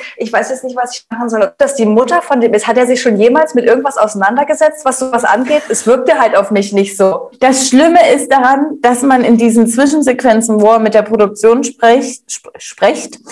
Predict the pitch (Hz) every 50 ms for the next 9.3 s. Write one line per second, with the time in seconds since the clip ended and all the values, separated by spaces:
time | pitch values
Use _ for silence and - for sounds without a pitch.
0 | - - - _ - - - - - 247 294 285 285 - - - - - - _
1 | - 220 214 208 196 214 254 277 311 320 240 226 262 254 269 277 277 269 277 254
2 | 233 233 226 233 240 285 285 226 226 214 208 220 226 - 277 269 294 - - 233
3 | 240 226 233 233 233 220 202 190 233 262 277 277 240 247 254 247 220 214 220 220
4 | 220 226 233 254 262 233 240 240 247 - - 220 247 240 269 262 262 240 240 233
5 | 233 240 240 220 214 208 220 226 214 220 226 226 240 214 202 202 202 202 208 -
6 | - 220 220 220 - - _ - 180 185 196 214 226 226 233 233 208 208 214 214
7 | 214 - - - - 190 190 202 214 214 208 202 208 214 - _ _ _ _ _
8 | _ - 202 220 226 226 226 214 208 202 202 196 202 208 220 214 - - 214 208
9 | 202 196 175 170 -